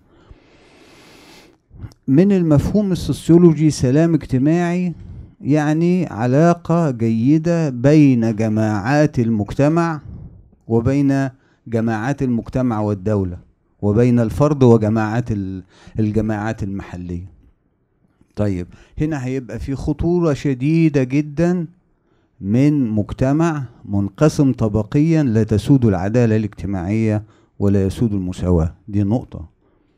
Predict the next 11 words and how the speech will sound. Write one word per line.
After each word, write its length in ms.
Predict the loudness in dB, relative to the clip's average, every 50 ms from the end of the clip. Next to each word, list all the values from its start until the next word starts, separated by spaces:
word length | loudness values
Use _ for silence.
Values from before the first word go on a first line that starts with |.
| _ _ -20 -20 _ _ _ _ _ _ _ -6
لكن 420 | -2 -2 -2 -2 -2 -2 -2 0
الكارثة 560 | 0 -2 -4 -4 -6 -6 -4 -4 -2 0 2 2
الأكبر 800 | 2 2 0 0 -2 -2 -2 -4 -2 0 0 0 0 -2 -4 -10 -16 -20 _ _ _ _ _ _ -20 _
مثل 400 | -2 0 0 0 2 0 -2 -2
ما 220 | 0 0 0 0 2
هو 280 | 2 4 4 6 4
الحال 580 | 4 4 2 -2 -2 -2 -2 0 0 0 -2 -4
في 260 | -4 -6 -8 -6 -6
مجتمعاتنا 1300 | -6 -6 -8 -8 -8 -8 -6 -6 -4 -4 -2 0 2 2 2 2 2 2 2 2 2 0 0 -2 -6 -10
الشرق 440 | -12 -10 -6 -6 -6 -6 -6 -8 -10
أوسطية 720 | -10 -10 -10 -12 -12 -12 -10 -8 -6 -4 -4 -4 -4 -4